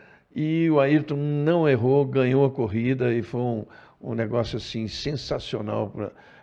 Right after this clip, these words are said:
pra, pra, pra ficar marcado. Aí, da-, definitivamente, ele, ele foi, foi a última vitória dele em Senna,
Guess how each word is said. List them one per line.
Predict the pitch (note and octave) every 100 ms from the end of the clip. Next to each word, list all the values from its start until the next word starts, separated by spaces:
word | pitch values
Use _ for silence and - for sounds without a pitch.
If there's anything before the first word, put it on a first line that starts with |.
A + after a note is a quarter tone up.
| _
pra, | - F#2+ F#2+ - - - - - - - _ _
pra, | F#2+ F#2+ F#2+ F#2 - - - - - - - - - -
pra | B2+
ficar | - F3+
marcado. | A3 - - F3 E3+ G2+ G2 - _
Aí, | A#2 A2+
da-, | D3 D#3 C3 C#3+ C#3+ -
definitivamente, | C#3 F#3+ F3 D#3+ D3 D#3 C3+ B2 D#3 - - - - - _ _ _ _ _ _
ele, | - D3 D3 - - _ _ _ _ -
ele | C#3+ C#3+ C3
foi, | - -
foi | - G#3
a | A3+
última | A3+ G#3 D#3
vitória | A2 A#2+ G2+
dele | G#2 G2 F#2+
em |
Senna, | - F#2